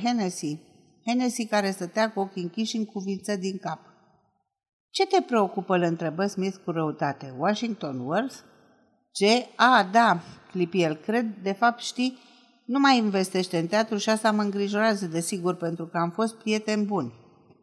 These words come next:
Se părea că întâmpina dificultate nu numai în vorbire, ci și în respirație. „De asta ai vrut să mă vezi?” se întresă, se interesă el pufnind pe nas. „Da, de asta, deci spui că ți-e prieten.”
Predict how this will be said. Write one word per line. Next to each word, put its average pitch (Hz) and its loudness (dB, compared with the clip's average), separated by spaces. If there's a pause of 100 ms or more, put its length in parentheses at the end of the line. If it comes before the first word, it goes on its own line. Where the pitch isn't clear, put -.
(360)
Se 214 0
părea 240 2
că 262 0
întâmpina 220 -2
dificultate 208 -2
nu 214 0
numai 226 2
în 185 2
vorbire, 180 -2
ci 226 -8
și 220 -2
în 226 0
respirație. 208 -4 (720)
„De - 2
asta 180 6
ai 180 2
vrut 170 -2
să 175 -4
mă 165 2
vezi?” 254 -2
se 208 -4
întresă, 180 -4
se 170 -4
interesă 160 -2
el 175 0
pufnind 160 -4
pe 151 -4
nas. 143 -10 (840)
„Da, 202 6 (260)
de 214 4
asta, 208 4
deci 180 2
spui 262 -4
că 247 2
ți-e 233 -2
prieten.” 220 0